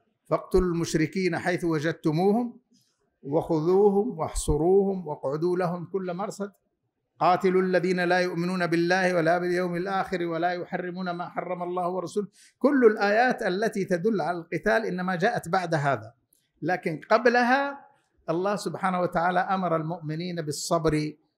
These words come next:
والثبات والعفو والصفح والتثبت والصبر حتى يأتي الوقت الذي يأمرهم الله سبحانه وتعالى فيه بالقتال. نعم.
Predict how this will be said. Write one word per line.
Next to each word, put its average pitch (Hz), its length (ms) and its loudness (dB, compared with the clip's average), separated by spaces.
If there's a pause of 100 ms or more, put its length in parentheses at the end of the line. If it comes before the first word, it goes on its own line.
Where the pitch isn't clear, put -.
(160)
والثبات 165 840 -2
والعفو 147 600 -4
والصفح - 640 -6 (640)
والتثبت 160 1600 -4
والصبر 202 520 -4 (180)
حتى 180 520 -2 (800)
يأتي 165 720 -2 (300)
الوقت 151 600 -2
الذي 160 520 0
يأمرهم 156 580 -2
الله 143 360 0
سبحانه 151 460 -4
وتعالى 139 580 -4
فيه 135 520 -8 (640)
بالقتال. 143 1080 -6 (1120)
نعم. 123 280 -4